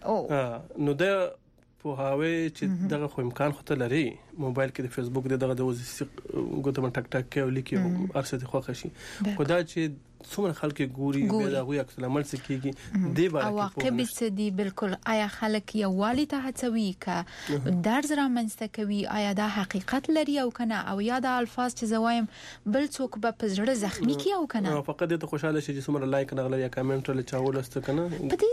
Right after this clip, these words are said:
Speaker 1: زه نه پوهېږم، عابد صاحب. دا یو، یو، او دومره زیاته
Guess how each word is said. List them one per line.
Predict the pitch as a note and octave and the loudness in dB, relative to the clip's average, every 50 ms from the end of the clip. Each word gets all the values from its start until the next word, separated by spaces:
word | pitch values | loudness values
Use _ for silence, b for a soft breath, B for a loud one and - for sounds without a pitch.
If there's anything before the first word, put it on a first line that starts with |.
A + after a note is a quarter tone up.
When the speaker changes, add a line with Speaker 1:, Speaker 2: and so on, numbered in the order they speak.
| A#4+ - | 2 0
Speaker 1:
زه | A4 | -2
نه | A4+ G#4+ E4 | -4 -4 -2
پوهېږم، | - D4 A#3+ G3+ F#3 G3+ F#3 | -2 0 0 0 0 0 0
عابد | F#3 F#3 F#3+ G3+ G3 | 0 0 -2 -2 -4
صاحب. | - - A#3+ A#3 - - | -4 -4 -4 -2 0 0
دا | D#4+ F4 | 2 2
یو، | F#4 F4 F4 E4+ D#4 | 2 2 0 0 0
یو، | C#4+ C#4+ C#4 - - - A#3+ - B E4+ E4 D#4 F4 E4+ F4 | 2 2 0 0 -2 -4 -8 -10 B -12 -12 -12 -10 -4 0
او | - D4+ D4 C#4 | 2 2 2 2
دومره | A#3+ A3 A3+ A#3 - - F#4 G#4 A4 G4 E4 C4+ | 0 -2 -4 -4 0 0 2 2 2 2 2 2
زیاته | A3 G#3 G#3+ A#3 C4+ D4 D#4+ E4 - B3+ | 2 2 0 0 2 2 0 0 0 -2